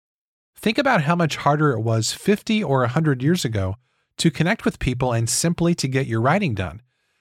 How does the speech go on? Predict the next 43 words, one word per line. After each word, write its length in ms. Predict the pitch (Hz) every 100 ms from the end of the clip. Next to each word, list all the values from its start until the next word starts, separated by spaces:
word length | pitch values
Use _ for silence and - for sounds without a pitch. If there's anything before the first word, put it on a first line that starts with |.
| _
Now, 80 | 175
today, 260 | 170 208 254
you 160 | 156
don't 140 | 185 190
even 180 | 185
have 180 | 156 190
to 100 | -
type. 420 | - - 247 120 - - _
I 60 | 135
mean, 240 | 165 151
you 100 | 180
can 180 | - 185
use 200 | 156 156
voice 320 | 120 123 160
to 120 | -
text. 520 | 147 226 - - - - _ _ _ _
We 180 | - 185
don't 220 | 233 220
realize 400 | 160 170 165 135 131
how 200 | 139 135
good 180 | 135
we 140 | 143 147
have 260 | 113 101
it 160 | 104 - - _ -
living 320 | 131 151 156
here 260 | 135 135 127
in 240 | 123 117
the 80 | 113
year 340 | 113 110 107 -
twenty 300 | - 143 143
twenty-two 440 | - 139 120 123
with 140 | 101 98
all 260 | 131 156
the 140 | 165 160
amazing 360 | 143 135 135
technology 680 | 127 127 123 110 107 110 113 117 _ _
and 160 | - 120
tools 300 | - 196 120
that 120 | 113
we 120 | 113
have 340 | 117 104 101 107 _ _
as 160 | 113 104
writers. 460 | 98 92 90 -